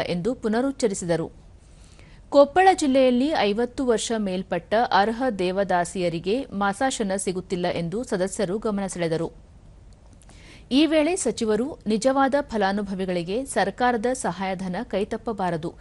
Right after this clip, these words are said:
ಈ ನಿಟ್ಟಿನಲ್ಲಿ ನಾವು ಕೊಪ್ಪಳ ಜಿಲ್ಲೆಗೆ ಸೀಮಿತವಾಗಿ ನಮ್ಮ ಅಧಿಕಾರಿಗಳಿಂದ ಮತ್ತೊಮ್ಮೆ ಸಮೀಕ್ಷೆ ನಡೆಸುತ್ತೇವೆ. ಹಾಗೊಂದು ವೇಳೆ ಪಟ್ಟಿಯಿಂದ ಹೆಸರು ಬಿಟ್ಟು ಹೋಗಿದ್ದರೆ ಸೂಕ್ತ ಕ್ರಮ ಕೈಗೊಳ್ಳುವ ಭರವಸೆ ನೀಡಿದರು.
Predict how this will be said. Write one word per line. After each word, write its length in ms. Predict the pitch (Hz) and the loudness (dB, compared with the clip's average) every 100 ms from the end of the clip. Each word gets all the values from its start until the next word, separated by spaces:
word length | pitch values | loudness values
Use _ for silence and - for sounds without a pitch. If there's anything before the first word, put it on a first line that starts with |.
| - - - | -18 -20 -6
ಈ 120 | 240 277 | 2 4
ನಿಟ್ಟಿನಲ್ಲಿ 760 | 254 254 320 311 233 254 339 | 2 0 0 2 2 0 -2
ನಾವು 320 | 226 226 214 262 | -2 0 2 0
ಕೊಪ್ಪಳ 420 | - 196 240 262 | -2 -2 0 2
ಜಿಲ್ಲೆಗೆ 520 | 269 226 202 185 196 254 | 2 0 -2 0 0 -2
ಸೀಮಿತವಾಗಿ 800 | - 202 185 196 180 175 180 | -2 -4 -2 -2 0 0 -2
ನಮ್ಮ 260 | 262 226 190 - | -2 -2 0 0
ಅಧಿಕಾರಿಗಳಿಂದ 800 | 170 202 262 247 214 180 175 202 262 | -2 -4 -2 0 0 -2 0 0 0
ಮತ್ತೊಮ್ಮೆ 580 | 180 185 196 277 247 202 | -2 -4 -2 -2 0 -2
ಸಮೀಕ್ಷೆ 480 | 180 190 202 220 285 | -2 -2 -2 -4 -2
ನಡೆಸುತ್ತೇವೆ. 720 | 247 180 190 - 170 165 - - - - - | -2 -2 -4 -4 -2 -2 -6 -12 -20 -20 0
ಹಾಗೊಂದು 520 | 247 262 320 320 330 | 6 6 4 0 2
ವೇಳೆ 320 | 269 247 294 | 4 4 2
ಪಟ್ಟಿಯಿಂದ 600 | - 196 - 240 226 220 269 | 0 -4 -2 -2 0 0 -2
ಹೆಸರು 400 | 247 180 196 185 | -2 -4 -2 -2
ಬಿಟ್ಟು 320 | 185 196 269 | -2 -4 -2
ಹೋಗಿದ್ದರೆ 600 | 254 180 165 180 220 302 | 0 -2 -2 0 -2 -4
ಸೂಕ್ತ 380 | - 262 294 254 | -6 -6 -4 -4
ಕ್ರಮ 340 | 208 196 185 | -2 -2 -2
ಕೈಗೊಳ್ಳುವ 580 | 180 190 202 226 190 170 | 0 0 0 0 0 -2
ಭರವಸೆ 480 | 165 202 226 233 277 | -2 -2 -2 -2 -2
ನೀಡಿದರು. 440 | 254 180 170 170 | 0 0 0 0